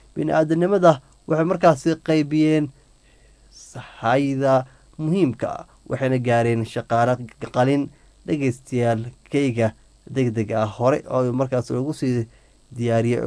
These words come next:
gobollada dhegeystayaal dhibaatadu ay saameysay, waxayna taageero siiyeen hoyga degdeg ah ama hoyga degdega ah iyo weliba xarumaha hoyga, eh, sahayda caafimaadka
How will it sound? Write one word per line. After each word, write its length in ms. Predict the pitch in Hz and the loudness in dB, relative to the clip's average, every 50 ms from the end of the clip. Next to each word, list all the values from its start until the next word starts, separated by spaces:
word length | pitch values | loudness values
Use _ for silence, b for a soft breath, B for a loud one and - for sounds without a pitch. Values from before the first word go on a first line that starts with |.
| 123 | -4
gobollada 640 | 110 120 113 113 123 127 135 127 127 120 117 107 - _ _ _ _ _ _ _ _ _ _ - _ - | -4 -4 -2 0 0 2 2 2 4 2 2 0 -2 _ _ _ _ _ _ _ _ _ _ -20 _ -12
dhegeystayaal 560 | - 123 131 120 120 110 - - 117 110 107 | -6 -4 -4 -2 -2 -2 -2 -2 -2 -2 -2
dhibaatadu 520 | 110 113 110 113 110 - - 131 123 127 113 | -2 -2 -2 -2 -4 -2 -2 -2 -2 -2 -2
ay 120 | 120 117 | -4 -6
saameysay, 680 | 110 - 117 110 110 110 107 107 - - 120 120 120 123 - _ _ _ _ _ _ _ _ - | -4 -4 -2 -2 -2 -2 -4 -6 -6 -6 -6 -6 -6 -8 -14 _ _ _ _ _ _ _ _ -12
waxayna 440 | - 175 165 - 131 120 117 117 110 | -8 -6 -4 -2 -2 -2 -2 -4 -4
taageero 580 | - - 117 110 107 104 110 113 120 127 127 123 | -4 -2 -2 -2 -2 -2 -2 0 2 2 0 0
siiyeen 560 | - - 123 117 113 117 113 110 113 110 113 | -2 -6 -6 -4 -2 0 0 0 -2 -4 -6
hoyga 560 | 107 - 120 120 117 113 110 113 110 107 107 | -6 -6 -6 -6 -6 -6 -4 -4 -2 -2 -2
degdeg 440 | 104 - 147 139 135 127 127 113 117 | -2 -4 -4 -4 -2 -4 -4 0 0
ah 140 | 117 110 104 b b b b b b b b | 0 0 0 b b b b b b b b
ama 100 | 156 156 | -2 0
hoyga 240 | 170 190 190 170 151 | 2 2 2 0 0
degdega 680 | 135 143 160 147 135 131 127 147 135 127 123 - 151 - | 0 0 -2 -2 -2 -4 -2 -2 -2 -2 -2 -6 -4 -2
ah 220 | - 131 123 107 - - _ - - | 0 -2 -2 -2 -4 -12 _ -20 -12
iyo 200 | - - 131 135 | -8 -4 -4 -2
weliba 180 | 147 147 139 131 | -2 -2 -4 -4
xarumaha 480 | - 131 127 135 139 147 131 127 123 | -2 0 0 0 0 0 0 2 0
hoyga, 380 | 123 143 151 135 110 107 101 - b b b b b b b b b b - | 0 0 0 0 0 0 -2 -4 b b b b b b b b b b -8
eh, 680 | - 117 117 117 120 120 120 120 120 123 123 123 123 | -4 -2 0 0 2 2 0 0 0 0 0 0 -2
sahayda 800 | 120 - - - - - - - - 120 117 127 131 127 120 120 | -4 -6 -14 -20 -20 -20 -12 -6 -2 0 0 2 2 2 2 2
caafimaadka 680 | 113 110 110 - - 143 139 131 - - 139 123 120 | 2 2 0 0 0 2 2 2 2 2 2 2 2